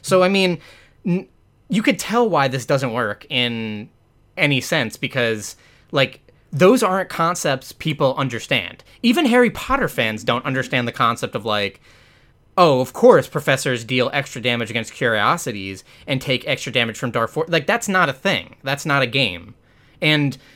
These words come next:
that's not a language that has been built upon. Like, with Pokemon, uh, like, you know,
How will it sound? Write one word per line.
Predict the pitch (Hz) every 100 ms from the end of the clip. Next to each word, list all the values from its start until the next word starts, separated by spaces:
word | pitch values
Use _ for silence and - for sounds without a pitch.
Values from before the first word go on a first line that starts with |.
| -
that's | 151 160
not | 202 170
a |
language | 135 147 185 131 113
that | 127
has | 120
been | 123 113
built | 139 139
upon. | 127 110 95 98
Like, | 120 123
with | 143
Pokemon, | - 214 160 131 110 107 101 - - -
uh, | 117 113 107 104 -
like, | 131 110 - _ _ _ _ _
you | - - 151
know, | 135 123 120